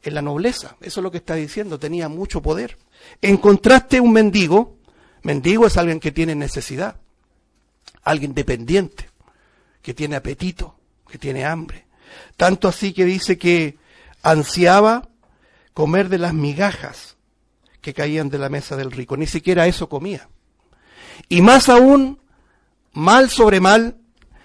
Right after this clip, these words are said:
venían los perros y le lamían las llagas. Bueno, en cierto modo tipifica la vida del creyente, la vida de los que esperamos, de los peregrinos que esperamos las promesas venideras.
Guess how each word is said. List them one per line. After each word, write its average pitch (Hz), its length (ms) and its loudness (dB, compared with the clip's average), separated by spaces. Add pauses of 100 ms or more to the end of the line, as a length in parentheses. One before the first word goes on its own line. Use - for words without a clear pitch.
(120)
venían 175 420 2
los 180 140 2
perros 220 680 0
y 160 120 -8
le 156 100 -8
lamían 151 340 -2
las 135 140 -10
llagas. - 540 -18 (720)
Bueno, 190 400 0
en 151 100 -6
cierto 165 380 -4
modo 170 280 0
tipifica 160 540 -6
la 156 120 -2
vida 160 220 -4
del 156 160 -8
creyente, 156 480 -8
la 151 120 -4
vida 151 280 -4
de 143 100 -6
los 135 100 -2
que - 100 -10
esperamos, 147 680 -6
de 143 120 -10
los 120 120 -12
peregrinos 139 520 -10
que 151 100 -16
esperamos 139 420 -12
las 123 100 -14
promesas 131 420 -8
venideras. 123 640 -12